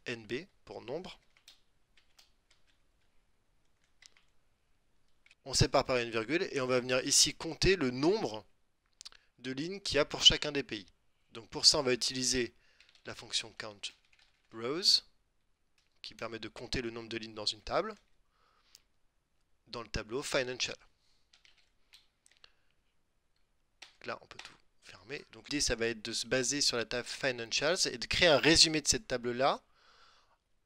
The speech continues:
avec la colonne country. Hein, c'est, c'est sur cette colonne-là qu'on va se baser. Et on va venir créer une nouvelle colonne. Et dans cette colonne-là qui va s'appeler N B, on va venir compter le nombre de lignes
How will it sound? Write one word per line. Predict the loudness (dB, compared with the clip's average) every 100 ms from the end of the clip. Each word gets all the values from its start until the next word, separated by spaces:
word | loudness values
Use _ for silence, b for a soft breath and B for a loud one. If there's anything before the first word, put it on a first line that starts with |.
| _
avec | -6 2 2 2 -6 -4
la | -4
colonne | -2 -2 -2 -6 _ -14
country. | -14 -12 -12 -12 -14 _ -16
Hein, | -16 -16
c'est, | -14 -12 -6
c'est | -4
sur | 2 2 2
cette | -2 -2 -6 -8
colonne-là | -12 -12 -6 -6
qu'on | -6 -8
va | -8
se | -8
baser. | -10 -10 -12 -16 _ B B B -10
Et |
on | -2
va | -2
venir | 2 0 -2 -12 -20 -20
créer | -10 2 4
une | 4 2
nouvelle | 6 6
colonne. | 8 6 6 4 -4 -8
Et | -2
dans | 6
cette | 6 6
colonne-là | 0 0 2 2
qui | 2 0
va | 0
s'appeler | 0 -2 -4 -6 -6 -14
N | -16 -10
B, | -12 -12 _ b b b b _
on | -4
va | -2 0
venir | 0 -4 -4
compter | -10 -2 0
le | 0
nombre | -2 -4 -4 -2 -2 -4 _ _
de | -14
lignes | -10 -12 -12